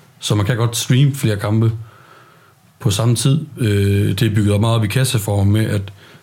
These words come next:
det skal være sådan, du kan sidde og se fodbold fra klokken tolv en søndag til klokken, øh, tyve. Og det, og der har man, der har man sådan låst sig selv mere end godt er, og så ligger den her,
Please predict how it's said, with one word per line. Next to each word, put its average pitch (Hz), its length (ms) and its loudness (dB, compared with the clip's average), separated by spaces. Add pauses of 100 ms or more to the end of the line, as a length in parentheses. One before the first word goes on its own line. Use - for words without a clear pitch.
det 110 80 2
skal 110 160 -2
være 107 100 0
sådan, 101 160 0
du 104 100 2
kan 98 80 0
sidde 113 160 2
og 98 40 0
se 98 120 -2
fodbold 101 300 0
fra 98 120 -4
klokken 98 280 0
tolv 113 260 0 (120)
en 113 100 0
søndag 107 340 0 (960)
til - 160 -2
klokken, 101 520 0
øh, 101 600 0
tyve. 135 440 4 (1000)
Og 104 140 -2
det, 117 120 2
og 101 120 -2 (460)
der 117 80 -2
har 113 80 0
man, 104 220 0
der 120 60 0
har 113 60 2
man 104 100 2
sådan 110 160 2
låst 139 260 2
sig 101 100 -4
selv 135 280 0 (540)
mere 113 300 2
end 110 120 0
godt 107 180 2
er, 101 160 0 (120)
og 104 120 -4
så 120 100 0
ligger 110 280 2
den 101 160 2
her, 98 200 2